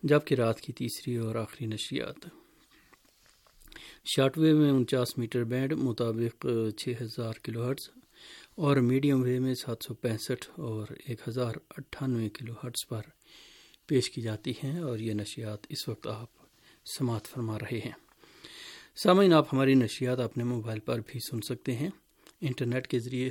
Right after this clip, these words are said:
ہماری موبائل اپلیکیشن کنیکٹ کریں اور جب جی چاہے خبریں اور دوسرے معلوماتی پروگرام سماعت فرمائیں۔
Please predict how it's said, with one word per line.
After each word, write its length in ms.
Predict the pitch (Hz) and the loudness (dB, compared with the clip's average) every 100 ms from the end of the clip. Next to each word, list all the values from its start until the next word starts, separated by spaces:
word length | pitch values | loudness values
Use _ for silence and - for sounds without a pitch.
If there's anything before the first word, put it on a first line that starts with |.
| - | -6
ہماری 300 | 117 113 117 | -8 -6 -6
موبائل 400 | 113 113 110 107 | -8 -6 -6 -4
اپلیکیشن 640 | 110 120 113 113 - 113 | -6 -6 -6 -6 -6 -8
کنیکٹ 340 | - 110 110 - | -4 -4 -6 -6
کریں 220 | 117 151 - _ - - - | -6 -6 -10 _ -20 -20 -8
اور 180 | 143 120 | -4 -4
جب 260 | 113 113 | -4 -4
جی 180 | 104 110 | -2 -4
چاہے 320 | 110 117 117 107 - | 0 0 0 -8 -10
خبریں 300 | - 120 135 | -10 -8 -6
اور 180 | 151 151 | -4 -6
دوسرے 420 | 120 127 - 135 | -4 -6 -2 -2
معلوماتی 540 | 117 107 104 120 - 120 | -2 -2 -4 -6 -6 -10
پروگرام 480 | - 113 110 110 117 - | -6 -8 -6 -8 -10 -14
سماعت 380 | - 139 117 107 | -14 -8 -6 -6
فرمائیں۔ 360 | - 117 110 | -6 -6 -4